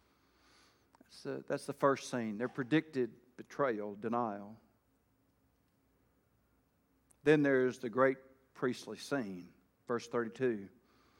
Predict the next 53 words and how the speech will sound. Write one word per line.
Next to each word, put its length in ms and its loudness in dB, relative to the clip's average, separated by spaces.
Then 140 2
they 140 8
came 260 6
to 60 6
a 40 4
place 360 6
which 160 -4
was 120 -4
named 280 6
Gethsemane. 640 2
That 160 2
word 240 2
means 340 0
the 100 -4
olive 440 2
press. 420 -2
This 160 -8
is 60 -6
on 100 2
the 80 0
Mount 260 6
of 80 -2
Olives, 440 4
so 140 -2
there 180 -2
had 160 4
to 60 -2
be 100 4
an 80 2
olive 420 8
press. 440 2
That's 180 -14
where 80 -2
they, 80 0
of 360 -12
course, 220 -2
squeezed 500 2
the 100 6
olives 300 6
out 280 2
for 80 -4
the 100 -2
oil. 480 4
He 140 0
said 280 4
to 80 2
his 120 -2
disciples, 600 6
"Sit 180 0
here 200 4
while 200 6
I 80 8
pray." 500 4